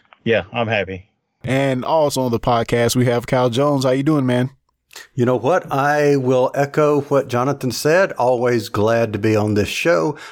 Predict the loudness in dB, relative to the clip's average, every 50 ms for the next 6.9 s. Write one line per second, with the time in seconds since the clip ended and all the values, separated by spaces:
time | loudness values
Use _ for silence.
0 | -20 _ -2 -2 -2 -2 -4 -4 -4 -2 -2 -2 -2 -2 -2 0 2 2 2 2
1 | 2 0 0 -2 -4 -4 -4 -2 -2 0 0 0 0 0 0 0 0 0 -2 -4
2 | -4 -2 0 2 2 2 2 0 0 0 -2 -2 0 0 -2 -2 -2 -4 -4 -6
3 | _ _ _ -6 -4 -4 -2 -2 -2 -2 -2 -4 -8 -12 -14 -16 -18 -20 -18 -18
4 | -18 -12 -6 -2 -2 0 -2 -2 -6 -12 _ _ _ -4 -2 0 0 0 0 -2
5 | -2 -2 0 0 0 0 0 0 0 0 0 -2 -2 -2 0 2 2 2 2 2
6 | 0 -2 -4 -4 -2 -2 0 0 0 0 -2 -2 -2 -2 -2 -2 -2 -4